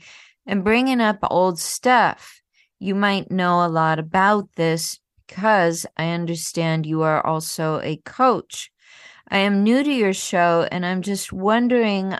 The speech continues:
about therapy and how it might be different than writing coaching." Ooh, thank you, Donna. Thank you for tuning into the show. Uh, we start every Thursday,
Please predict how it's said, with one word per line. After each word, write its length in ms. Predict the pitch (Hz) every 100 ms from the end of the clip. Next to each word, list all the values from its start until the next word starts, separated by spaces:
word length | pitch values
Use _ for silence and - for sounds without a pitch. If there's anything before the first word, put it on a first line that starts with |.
| 180
about 560 | 165 170 170 170 - -
therapy 880 | 214 233 233 214 - 165 151 151 156 - - _ _
and 160 | 180 180
how 360 | 175 202 202
it 160 | 220 220
might 280 | 185 180 165
be 140 | 180
different 540 | 175 170 165 180 180 165 _
than 400 | - 170 165 165 -
writing 540 | 151 160 165 165 170 165
coaching." 800 | - 254 285 - - 143 104 - _ _ _ _ _ _
Ooh, 520 | - 523 285 131 - _ _ _ _ _ _ _ _ -
thank 240 | 427 554
you, 80 | 262
Donna. 560 | 165 127 117 135 262 - - - _ _ _ -
Thank 320 | 240 269 -
you 320 | 208 190 294
for 420 | - 240 208 185
tuning 520 | 175 - 214 214 208 190
into 360 | 180 180 -
the 140 | 165 160
show. 640 | - 175 147 139 220 381 - _ _ _
Uh, 320 | 190 180 185 170
we 140 | 190
start 320 | - - 180
every 300 | 175 185 196
Thursday, 720 | - 196 170 165 160 185 185